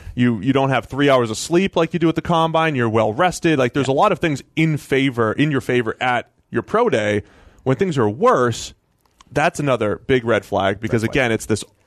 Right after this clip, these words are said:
Speaker 1: encom-, all-encompassing, uh, work ethic, job interview red flag. I wanna go back to the weight thing really quickly, because we've had a lot of guys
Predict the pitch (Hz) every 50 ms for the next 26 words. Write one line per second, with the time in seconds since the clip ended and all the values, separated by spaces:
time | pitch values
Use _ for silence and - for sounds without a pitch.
0 | _ _ _ _ _ _ _ - 123 120 - - 139 131 123 - 131 135 127 120
1 | 120 131 123 - - 110 - 113 110 104 101 - - - - - - - - -
2 | _ _ _ - 92 92 85 78 90 101 113 127 131 135 - - 127 117 113 -
3 | 117 110 107 - - - - _ _ _ _ _ _ _ _ _ _ - 151 135
4 | 117 120 107 117 107 107 98 107 107 101 95 104 104 98 - - 131 123 117 113
5 | - - - - - _ - - 123 160 196 208 202 185 180 156 - 139 127 117
6 | 123 131 131 - - 107 95 92 98 120 127 123 120 - - 110 104 - 95 92
7 | 101 101 - 110 98 113 113 - 123 110 104 104 101 113 127 - 185 160 143 127
8 | 117 107 104 101 104 -